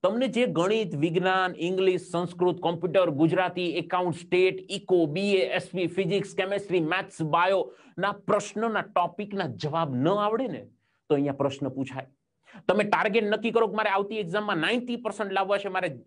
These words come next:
આ એક્ઝામને ક્રેક કરવી છે. સાંભળજો વિદ્યાર્થી મિત્રો, અગિયાર સાયન્સની અંદર અભ્યાસ કરતા તમામ વિદ્યાર્થીઓ, કોમર્સની અંદર અભ્યાસ કરતા તમામ વિદ્યાર્થીઓ, આવતા વર્ષે આ બોર્ડના વર્ષમાં સામેલ થશો અને એના અત્યારથી તમારે ટાર્ગેટ મગજમાં નક્કી કરવા પડશે.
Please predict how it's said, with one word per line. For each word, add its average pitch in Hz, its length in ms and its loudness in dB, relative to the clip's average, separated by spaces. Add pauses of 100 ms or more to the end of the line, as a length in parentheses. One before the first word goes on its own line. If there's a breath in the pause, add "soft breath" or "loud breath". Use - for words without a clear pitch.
(120)
આ 190 140 0
એક્ઝામને 185 440 -2
ક્રેક 202 340 -4
કરવી 190 260 -2
છે. 175 140 -6
સાંભળજો 170 580 -4
વિદ્યાર્થી 170 340 0
મિત્રો, 160 260 0
અગિયાર 151 240 0
સાયન્સની 165 360 -2
અંદર 160 140 2
અભ્યાસ 156 300 0
કરતા 160 220 -4
તમામ 165 280 -2
વિદ્યાર્થીઓ, 165 540 0
કોમર્સની 165 440 0
અંદર 160 180 4
અભ્યાસ 160 240 2
કરતા 165 220 -2
તમામ 165 260 -2
વિદ્યાર્થીઓ, 160 400 0
આવતા 151 280 4
વર્ષે 170 340 -2 (220 loud breath)
આ 151 60 2
બોર્ડના 202 440 6
વર્ષમાં 180 380 -2
સામેલ 165 300 -2
થશો 151 380 -6 (180 loud breath)
અને 165 140 2
એના 160 260 0
અત્યારથી 202 540 0
તમારે 202 260 0
ટાર્ગેટ 170 340 -2
મગજમાં 147 380 -2
નક્કી 143 220 -4
કરવા 135 240 0
પડશે. 110 340 -6